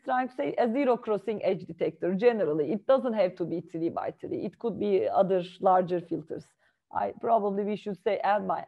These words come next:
n neighborhood, okay? Uh, just let's replace it by n by n. Zero crossing, how to detect it? Signs of at least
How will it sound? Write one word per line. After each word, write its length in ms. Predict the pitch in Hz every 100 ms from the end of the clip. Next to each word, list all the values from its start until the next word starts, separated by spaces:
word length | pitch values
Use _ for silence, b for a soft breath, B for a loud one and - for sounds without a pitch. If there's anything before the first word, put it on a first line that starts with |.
| -
n 140 | 190
neighborhood, 480 | - - - - - -
okay? 400 | 180 214 202 208 _ -
Uh, 360 | - - - -
just 200 | 175 185 - _ 180
let's 280 | 180 175
replace 440 | 185 185 180 180 175
it 140 | -
by 140 | - -
n 240 | 214 247 247
by 180 | - -
n. 180 | 254 262 _ _ _ _ _ -
Zero 240 | 302 302
crossing, 500 | 277 247 214 214 269 269
how 220 | 262 254
to 120 | 254
detect 460 | 196 202 190 185 262
it? 120 | 277 _ _ _ _ _ _
Signs 440 | - 269 277 302 277 -
of 180 | 233 233 -
at 180 | 233 240
least 280 | 254 269